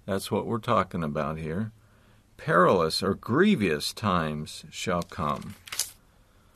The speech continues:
Well, we're not gonna get raptured out of all of it, are we? No. "For men shall be lovers of their own selves,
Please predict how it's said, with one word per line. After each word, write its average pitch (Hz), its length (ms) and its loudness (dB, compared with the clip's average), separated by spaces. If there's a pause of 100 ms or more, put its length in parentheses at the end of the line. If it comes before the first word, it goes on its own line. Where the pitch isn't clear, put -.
(920)
Well, 117 260 -2
we're 113 160 4
not 131 220 0
gonna 120 180 2
get 110 160 4
raptured 113 540 2
out 120 180 4
of 107 80 2
all 120 320 4
of 90 140 0
it, 131 260 -4
are 123 260 0
we? 82 300 -4 (240)
No. 110 520 -4 (1000)
"For 131 180 2
men 170 280 6
shall 175 200 4
be 151 160 2
lovers 113 600 6
of 95 160 2
their 107 180 6
own 135 240 2
selves, - 800 0